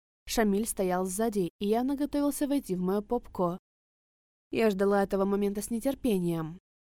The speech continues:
"Шамиль, ты хочешь трахать ее в рот или войдешь сзади?" с-, спросил Арсен.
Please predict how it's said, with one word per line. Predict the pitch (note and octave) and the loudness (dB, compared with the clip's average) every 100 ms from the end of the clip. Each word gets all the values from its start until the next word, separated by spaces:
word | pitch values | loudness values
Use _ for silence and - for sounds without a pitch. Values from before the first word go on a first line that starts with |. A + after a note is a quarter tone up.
| _ _ _ _ - | _ _ _ _ -6
"Шамиль, | - A#3+ G#3 E3+ - | 2 4 4 2 -2
ты | A3+ | -4
хочешь | A3 G#3+ G#3+ | -2 -2 -4
трахать | A3 G#3 G#3+ - | -4 -4 -4 -2
ее | A3 | 0
в | G3+ | 2
рот | G#3+ C#4 | 0 -2
или | D#4 C#4 | -2 0
войдешь | C4+ B3+ B3 | 2 2 0
сзади?" | A3+ C#4 A#3 F3+ E3+ - | 2 0 2 0 -2 -12
с-, | - - _ _ _ _ _ _ _ _ _ _ _ - | -20 -20 _ _ _ _ _ _ _ _ _ _ _ -10
спросил | - F#3+ - G3 | -4 -2 -2 -4
Арсен. | F#3 F3+ - F3+ E3+ | -2 -6 -4 -4 -4